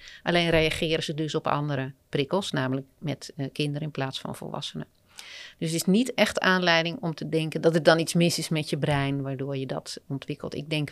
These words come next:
wel dat er bepaalde, dat je bepaalde eigenschappen kunt hebben die je kwetsbaar maken om dit te ontwikkelen.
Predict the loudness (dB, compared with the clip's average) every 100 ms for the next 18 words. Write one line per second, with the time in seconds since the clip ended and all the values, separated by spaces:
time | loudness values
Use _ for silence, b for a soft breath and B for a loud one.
0 | -2 2 2 2 -2 0 -4 -4 -8 -10
1 | -4 -2 -2 -4 -6 -10 _ _ _ _
2 | _ _ _ -8 -6 -4 -8 -2 0 0
3 | 2 2 2 0 -6 -6 -6 -10 -6 -4
4 | -4 -6 -4 -2 0 0 0 -4 b b
5 | b _ -6 -4 -4 0 -2 0 -2 0
6 | -2 -2 -6 -6 -6 -4 -8 -10 -12 -8
7 | -4 -4 -4 -10